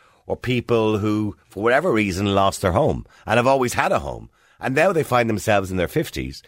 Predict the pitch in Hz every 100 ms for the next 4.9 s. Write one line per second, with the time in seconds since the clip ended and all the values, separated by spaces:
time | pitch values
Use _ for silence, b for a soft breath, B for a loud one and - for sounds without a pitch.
0 | b b 101 127 - 165 117 98 76 64
1 | 64 87 - - 113 131 165 135 120 95
2 | 87 78 71 62 67 78 b b b 110
3 | 123 151 131 - 208 180 120 90 80 -
4 | 92 85 87 95 107 117 131 -